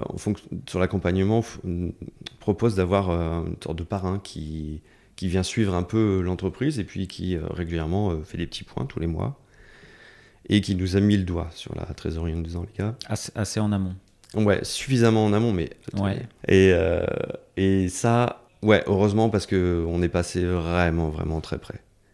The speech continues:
Speaker 1: Donc ça a été un moment un peu difficile, on s'en est sorti.
Speaker 2: Et, euh, donc tu conseilles, euh, aux entrepreneurs, enfin le réseau Entreprendre Atlantique, c'est, euh, un bon conseil.
Speaker 1: Ouais, c'est un bon conseil.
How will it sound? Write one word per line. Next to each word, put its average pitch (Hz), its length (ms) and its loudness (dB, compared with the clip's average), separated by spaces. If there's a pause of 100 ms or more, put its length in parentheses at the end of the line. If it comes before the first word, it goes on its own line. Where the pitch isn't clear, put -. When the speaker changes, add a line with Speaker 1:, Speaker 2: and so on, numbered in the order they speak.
(1080)
Speaker 1:
Donc 95 160 0
ça - 80 4
a 104 40 6
été 107 120 4
un - 20 4
moment 107 300 6
un 104 40 6
peu 104 120 0
difficile, 117 580 -2 (240)
on 113 100 0
s'en 110 160 0
est 87 80 0
sorti. 90 520 -6 (960)
Speaker 2:
Et, 113 160 4
euh, 101 240 4 (420)
donc 101 220 0 (100)
tu - 160 -8
conseilles, 107 560 -2
euh, 85 460 -4 (100)
aux 82 160 -6
entrepreneurs, 87 640 -4
enfin 92 140 -2
le 87 120 0
réseau 87 280 2
Entreprendre 90 480 -2
Atlantique, 90 460 -4
c'est, 87 260 -2
euh, 80 240 -2 (1500)
un 104 300 -2
bon 101 140 4
conseil. 90 420 0 (100)
Speaker 1:
Ouais, 98 240 6
c'est 101 140 0
un 98 60 4
bon 98 140 4
conseil. 92 380 2